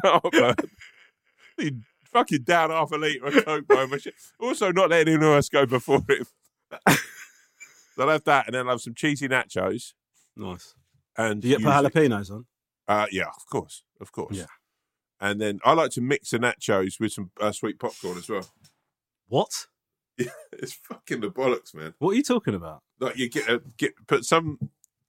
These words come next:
Speaker 1: put some popcorn, sweet popcorn in your mouth,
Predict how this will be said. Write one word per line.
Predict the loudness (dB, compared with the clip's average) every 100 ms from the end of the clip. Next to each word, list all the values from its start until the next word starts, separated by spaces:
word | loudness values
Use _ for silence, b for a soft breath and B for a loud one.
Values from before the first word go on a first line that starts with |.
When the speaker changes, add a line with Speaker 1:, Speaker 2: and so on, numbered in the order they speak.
| _ _
Speaker 1:
put | -10
some | -8 -10 -8
popcorn, | -2 -2 0 -4 0
sweet | -2 2
popcorn | 0 2 0 0
in | -4
your | -4
mouth, | -2 -2 -8